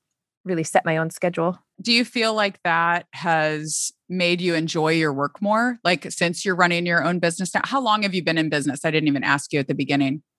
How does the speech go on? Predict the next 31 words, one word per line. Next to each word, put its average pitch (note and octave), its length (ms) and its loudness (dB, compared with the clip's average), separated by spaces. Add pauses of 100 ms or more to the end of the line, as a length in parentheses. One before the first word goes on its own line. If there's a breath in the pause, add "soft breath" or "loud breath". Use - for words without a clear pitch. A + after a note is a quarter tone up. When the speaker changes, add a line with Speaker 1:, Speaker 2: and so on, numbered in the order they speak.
(280)
Speaker 1:
I A3 200 4
started C4 340 -2
it G3 100 -2
this F#3 200 -2
year. E3+ 280 -2 (380)
Speaker 2:
Okay. G3 380 0
Speaker 1:
Yeah. E3+ 60 -2
Speaker 2:
So G3+ 160 0
very G#3 420 0
recently. E3 480 -4
So F#3 200 0
how G#3+ 280 2
Speaker 1:
Yes, G#3 100 -10
Speaker 2:
has G3+ 200 -2
Speaker 1:
yeah. B2 80 -4
Speaker 2:
that E3 240 0
process F3 420 -2
been F3 240 0
for B3+ 100 -2
you? G3 200 2
Like, D#3+ 220 2
do E3+ 60 -2
you E3+ 200 0
feel F#3+ 340 0
a - 20 -4
lot G#3 200 2
of G3 100 -4
freedom F3+ 420 -2
now? F3+ 340 2
And, E3 100 -4
like, D3 180 -4